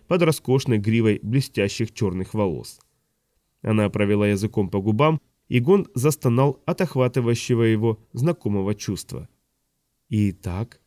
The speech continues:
прошептала суккуб, — «я прекрасна? И я буду твоей, стоит тебе только пожелать. Тебе нужно лишь позвать меня, дорогой,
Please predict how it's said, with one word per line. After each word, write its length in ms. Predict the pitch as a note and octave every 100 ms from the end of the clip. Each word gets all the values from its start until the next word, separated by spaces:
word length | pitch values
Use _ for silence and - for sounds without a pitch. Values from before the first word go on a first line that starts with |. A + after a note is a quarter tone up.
| -
прошептала 520 | A#2+ - A2 G#2+ G2
суккуб, — 440 | - G#2 - G2 - _
«я 260 | - G2 F2+
прекрасна? 640 | F#2 E2+ - D3 - F2+ - _ _ _ _ _
И 80 | -
я 240 | G#2+ G2 G2
буду 220 | G#2 G2
твоей, 400 | G#2 G#2 C3+ A2+
стоит 340 | - G#2+ F#2+
тебе 160 | G2+ G2
только 320 | A2 F#2 G2+
пожелать. 640 | - A2+ D3 A2 D2+ - _ _ _ _ _
Тебе 260 | - G#2+ A2
нужно 300 | B2+ E3 B2
лишь 240 | G2 F#2
позвать 420 | - A#2 C#3 A#2 G2+
меня, 180 | F#2+
дорогой, 580 | F2 G#2 A#2 G#2+ E2+ -